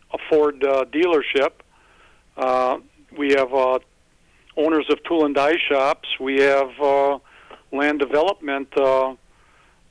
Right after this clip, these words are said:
uh, guy. We had a guy that owned a small oil, local oil company. He retired from that.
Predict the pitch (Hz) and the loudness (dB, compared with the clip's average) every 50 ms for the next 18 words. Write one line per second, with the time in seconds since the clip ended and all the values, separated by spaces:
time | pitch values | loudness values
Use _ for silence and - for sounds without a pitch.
0 | - - 151 131 131 131 127 127 123 127 147 - _ _ _ _ _ _ _ _ | -14 -8 -4 -2 0 0 0 0 0 -2 -4 -8 _ _ _ _ _ _ _ _
1 | _ - - - - - 143 139 135 131 131 135 147 156 151 147 135 147 147 147 | _ -20 -20 -20 -12 -4 -2 0 2 2 2 2 0 0 -2 0 0 0 0 0
2 | 131 151 147 143 147 147 147 143 139 - _ _ - - 175 151 156 151 143 143 | 0 0 0 2 2 2 0 -2 -4 -6 _ _ -12 -6 -4 -2 -2 0 2 2
3 | 143 135 135 135 - - _ - - - - 160 151 151 147 151 139 143 160 170 | 2 2 -2 -4 -10 -14 _ -12 -10 -6 -2 0 2 2 2 0 0 0 0 0
4 | 185 165 156 165 - - 156 151 147 151 151 143 131 135 156 165 185 160 - - | 0 0 -2 -4 -6 -2 -2 -2 0 0 0 0 2 2 2 2 2 0 -2 -4
5 | 139 139 135 - - 143 147 160 175 165 _ - - _ _ - _ _ _ _ | -4 -4 -4 -4 -4 -4 -4 -4 -6 -8 _ -20 -20 _ _ -20 _ _ _ _
6 | - 135 127 135 139 139 - 139 139 139 139 135 - - - 135 135 143 151 156 | -8 -8 -6 -6 -6 -6 -2 0 2 2 2 0 -2 -4 -8 -6 -2 0 0 2
7 | 151 151 151 165 - | 2 2 2 0 -2